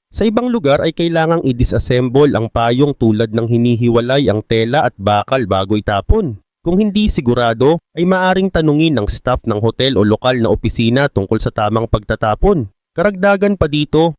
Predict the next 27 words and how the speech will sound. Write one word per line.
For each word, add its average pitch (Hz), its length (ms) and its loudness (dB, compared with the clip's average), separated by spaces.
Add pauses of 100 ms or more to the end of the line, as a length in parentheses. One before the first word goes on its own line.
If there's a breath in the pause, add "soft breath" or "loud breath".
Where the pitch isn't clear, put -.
(100)
ay 117 80 -2
hindi 120 320 0
lang 127 160 0
sa - 160 -2
ulan 127 320 2
ginagamit 110 640 0
ang 104 140 -6
payong 113 420 0
sa 101 140 -2
Japan. 110 480 0 (260)
Marami 226 400 0
rin 220 160 0
ang 214 160 2
gumagamit 117 640 0
nito - 320 2
para 104 320 -4
proteksyon 117 480 -2
sa 104 240 0
araw. 151 300 -4 (260)
Lalo 104 320 0
na 120 240 0
ang 113 80 -2
mga 104 260 -2
kababaihan 113 720 0
ay 92 160 -4
gumagamit 107 640 -2
ng 117 100 -2